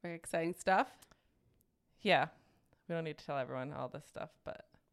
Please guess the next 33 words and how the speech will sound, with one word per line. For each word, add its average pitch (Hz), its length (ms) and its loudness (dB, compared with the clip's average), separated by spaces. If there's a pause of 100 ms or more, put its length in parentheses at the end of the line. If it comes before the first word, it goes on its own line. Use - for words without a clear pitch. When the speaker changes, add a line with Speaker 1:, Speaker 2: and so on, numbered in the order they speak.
(120)
Speaker 1:
You 202 120 -8
already 196 200 -8
did. 185 220 -8
Now - 180 -8
we 147 60 -6
gotta 147 120 -4
tell - 180 -4
'em 151 100 -4
again. 151 200 -6
Speaker 2:
I 156 60 -2
didn't 185 160 -6
say 175 80 -6
I - 40 -4
was - 80 -12
gonna 135 120 -14
put 123 120 -10
an - 80 -10
offer - 300 -10
on - 80 -18
it. - 60 -20 (360)
Speaker 1:
Oh. 185 360 0 (1500)
<laughs> 539 840 -16 (580)
Speaker 2:
No, 160 180 4
we 143 80 -2
saw 170 220 4
a 165 60 4
cute 170 240 -4
house 139 300 0
yesterday. 127 380 -6
We 135 100 -4
really 156 280 0
like 135 240 -2
it. 135 200 -4